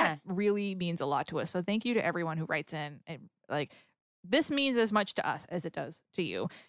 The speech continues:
Uh, and Leanna says, "I love the concept of a reader wheelhouse, and I have a little note on my phone I've been updating with all the things I love as I think of them.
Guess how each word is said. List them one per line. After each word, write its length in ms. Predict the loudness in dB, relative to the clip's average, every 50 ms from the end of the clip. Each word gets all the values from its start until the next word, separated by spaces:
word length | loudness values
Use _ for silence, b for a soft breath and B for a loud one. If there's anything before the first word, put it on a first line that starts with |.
| B B 0
Uh, 160 | 2 2 2 2
and 120 | 2 2 2
Leanna 300 | 2 2 2 2 2 2
says, 180 | 2 2 2 4
"I 100 | 2 2
love 200 | 2 2 2 0
the 60 | -2
concept 400 | -4 -2 -2 0 0 0 0 0
of 140 | -2 -4 -2
a 80 | -2 -2
reader 300 | -2 -2 -2 -2 -2 -2
wheelhouse, 480 | -2 -2 -4 -2 -2 0 0 0 -2 -4
and 80 | -6
I 40 | -6
have 140 | -4 -4 -4
a 40 | -4
little 260 | -2 0 0 0 0
note 200 | 0 0 2 2
on 80 | 2 2
my 120 | 0 0
phone 300 | 0 2 2 2 2 2
I've 100 | 2 0
been 100 | 0 -2 -2
updating 520 | -4 -4 -2 0 0 0 0 0 0 2
with 140 | 0 0 0 2
all 200 | 2 4 4 2
the 100 | 0 -2
things 300 | -2 -2 0 0 0 0
I 80 | 0 0
love 320 | 2 2 2 2 0 0 -2
as 140 | -4 -4 -2
I 80 | -4 -4
think 220 | -4 -4 -4 -4
of 100 | -4 -2
them. 220 | -2 -4 -4 -4